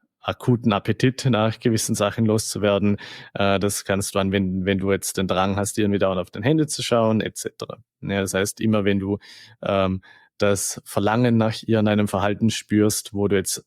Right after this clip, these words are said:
eigentlich keine Lust drauf hast, dann kannst du die Technik anwenden, die du in dieser Folge lernst. Ist sehr, sehr simpel, sind drei Schritte.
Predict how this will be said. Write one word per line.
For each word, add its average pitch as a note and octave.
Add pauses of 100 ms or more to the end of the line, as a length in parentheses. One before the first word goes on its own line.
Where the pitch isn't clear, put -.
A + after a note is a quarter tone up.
(120)
eigentlich G2+
keine F#2+
Lust G2+
drauf -
hast, A2+ (400)
dann G2+ (1040)
kannst G2
du G2+ (100)
die G2
Technik -
anwenden, G#2 (420)
die F#2+
du F#2+ (380)
in D#3
dieser C3+
Folge G#2+
lernst. G2+
Ist G2+
sehr, G2
sehr F#2+
simpel, G2
sind -
drei F2
Schritte. -